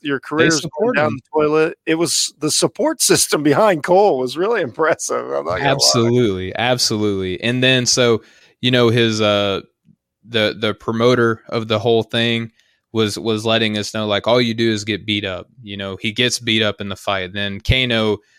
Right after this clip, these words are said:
Speaker 2: it's like, you know, "What, what if your Akana is, you know, getting beat up by a hat?" You know, so, like, he's
Speaker 1: <laughs>
Speaker 2: always being told that he can't fight. He's always getting beat up. And lo and behold, the Akana, which for anyone who doesn't know,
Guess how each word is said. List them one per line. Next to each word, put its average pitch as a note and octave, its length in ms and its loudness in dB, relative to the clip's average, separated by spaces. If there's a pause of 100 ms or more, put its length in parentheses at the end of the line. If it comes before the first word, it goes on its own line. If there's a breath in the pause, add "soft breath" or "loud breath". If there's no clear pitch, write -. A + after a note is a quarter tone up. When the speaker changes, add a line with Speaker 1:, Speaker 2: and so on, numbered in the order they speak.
(160)
Speaker 2:
it's - 140 -10
like, G#2+ 180 0
you A2 160 0
know, G2 100 -2
"What, A#2+ 240 -4
what C#3+ 200 2
if C3+ 100 -4
your C3+ 240 2
Akana A#2+ 380 0
is, A2+ 200 -2
you A#2 80 -4
know, A2+ 240 -2
getting A#2+ 320 -4
beat B2+ 160 0
up A#2+ 160 0
by A2+ 140 0
a G#2 60 0
hat?" A2+ 460 -4
You G#2+ 140 -6
know, G#2 200 -4
so, A#2 200 -2
like, A2 240 2
he's C3 220 -2
Speaker 1:
<laughs> - 0 -
Speaker 2:
always C3 460 0
being A#2+ 320 -4
told A2+ 260 -4
that G#2 160 -2
he G#2+ 140 -6
can't A#2 320 -4
fight. G#2 400 -6 (360)
He's G#2+ 160 -6
always A#2 220 2
getting G#2 220 -4
beat G#2 160 -4
up. G2 220 -2 (380)
And A#2 140 -2
lo A#2 160 2
and A2 60 0
behold, A#2 320 0
the G#2+ 120 2
Akana, G#2+ 560 -2
which G#2+ 300 -4
for G#2 300 -4
anyone G#2+ 340 -4
who A2 100 -8
doesn't G#2+ 400 -4
know, G2+ 280 -8